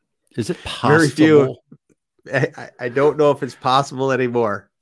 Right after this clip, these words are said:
Speaker 1: I, I think you'd be living in a cave or certainly a Luddite
Speaker 2: Yeah.
Speaker 1: or maybe, I don't know, you're off the grid, but I'm not even sure anybody possibly could know that anymore. But we
Speaker 2: Mm-hmm.
Speaker 1: still sell cigarettes in America and you can buy them and you see people smoking.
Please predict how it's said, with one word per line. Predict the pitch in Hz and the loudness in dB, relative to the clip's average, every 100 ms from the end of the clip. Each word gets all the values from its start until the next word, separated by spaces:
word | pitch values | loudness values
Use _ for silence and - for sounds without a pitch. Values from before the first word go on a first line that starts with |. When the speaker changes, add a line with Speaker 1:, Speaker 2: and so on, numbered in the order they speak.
| _ _ _ _ _ _ _ - | _ _ _ _ _ _ _ -2
Speaker 1:
I, | 131 - | -2 0
I | 135 | -4
think | 135 165 160 | 0 0 2
you'd | 156 120 | 0 0
be | 123 107 | -4 0
living | 123 147 147 | 2 4 4
in | 139 | 2
a | 135 | 0
cave | 123 131 123 120 120 113 - | -2 -2 -2 -2 -4 -6 -10
or | 92 95 98 95 92 90 98 | -10 -6 -6 -6 -8 -10 -14
certainly | - 131 120 117 | -8 -6 -4 -4
a | 101 | -2
Luddite | 107 110 107 104 104 | -2 0 -2 -2 -4
Speaker 2:
Yeah. | 92 | -6
Speaker 1:
or | 87 | -8
maybe, | 95 98 95 92 | -8 -10 -10 -10
I | 87 87 | -10 -12
don't | 82 | -12
know, | 82 | -12
you're | 85 92 | -10 -6
off | 107 - | -6 -6
the | |
grid, | 98 101 92 80 | -6 -4 -4 -6
but | 80 85 _ _ _ _ | -10 -14 _ _ _ _
I'm | - - 107 104 | -12 -10 -8 -8
not | 92 | -8
even | 95 90 92 | -8 -6 -8
sure | - - 87 85 | -8 -10 -10 -10
anybody | 104 90 85 82 80 82 | -8 -8 -8 -10 -12 -16
possibly | - - 95 92 - 87 80 80 | -16 -6 -4 -4 -8 -14 -14 -18
could | - 80 | -16 -14
know | 85 82 | -12 -14
that | 78 | -16
anymore. | 78 80 82 90 - | -16 -16 -16 -18 -4
But | 160 - _ _ _ _ - | -4 -4 _ _ _ _ -10
we | 139 139 | -4 -2
Speaker 2:
Mm-hmm. | 117 | -2
Speaker 1:
still | 156 | -4
sell | - 120 95 95 _ | -2 -4 -4 -8 _
cigarettes | - - 202 92 87 - | -12 -8 -4 -4 -6 -14
in | 90 | -16
America | 82 80 87 - | -12 -12 -10 -8
and | 151 101 | -6 -6
you | |
can | 90 82 | -8 -8
buy | 78 78 | -6 -8
them | 78 104 104 | -10 -12 -12
and | |
you | 80 | -12
see | - - | -14 -18
people | - - - | -18 -20 -16
smoking. | - 139 - | -10 -10 -12